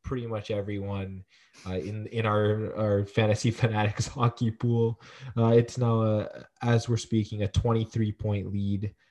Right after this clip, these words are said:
that I have on the second place person. And,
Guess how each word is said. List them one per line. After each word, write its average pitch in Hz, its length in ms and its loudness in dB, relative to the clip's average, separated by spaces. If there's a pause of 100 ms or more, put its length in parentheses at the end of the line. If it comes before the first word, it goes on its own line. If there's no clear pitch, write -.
(140)
that 101 120 4
I 98 120 4
have 98 420 2
on 92 180 -4
the 92 80 -4
second 92 380 -4
place 92 260 -8
person. 123 680 -4
And, 95 480 -4